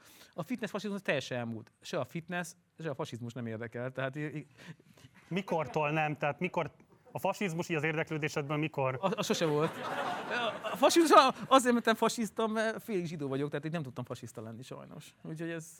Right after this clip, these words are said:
Speaker 2: Jó, nem, megmondom, miért érdekel ez engem. Tehát, hogy, hogy, hogy, ö, pártpolitikai véleménynyilvánítástól tartózkodsz, tök tudatosan.
Speaker 1: Abszolút.
Speaker 2: De közben szerintem azért van egy olyan analógia a működéseddel kapcsolatban, hogy simán kinézhető belőled az,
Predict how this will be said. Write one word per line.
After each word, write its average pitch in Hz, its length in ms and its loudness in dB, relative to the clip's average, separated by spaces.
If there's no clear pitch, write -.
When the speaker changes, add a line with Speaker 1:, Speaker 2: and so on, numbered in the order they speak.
Speaker 2:
Jó, 160 120 -4
nem, 175 160 -2
megmondom, 175 340 0
miért 151 140 4
érdekel 139 300 0
ez 127 60 0
engem. 127 280 -2
Tehát, 131 160 -4
hogy, 135 220 -6
hogy, 135 180 -4
hogy, 135 440 -4
ö, 135 240 0
pártpolitikai 175 580 0
véleménynyilvánítástól 135 920 -2
tartózkodsz, - 640 -6
tök 113 160 -6
tudatosan. 147 640 -4
Speaker 1:
Abszolút. 131 440 -12
Speaker 2:
De 143 100 -6
közben 233 280 -2
szerintem 170 340 -2
azért 156 240 -2
van 220 140 -2
egy 156 160 -2
olyan 143 280 0
analógia 127 560 -2
a - 20 0
működéseddel 131 580 -4
kapcsolatban, 165 460 -6
hogy 156 100 -8
simán 143 240 -2
kinézhető 127 500 -6
belőled 117 360 -6
az, 151 280 -6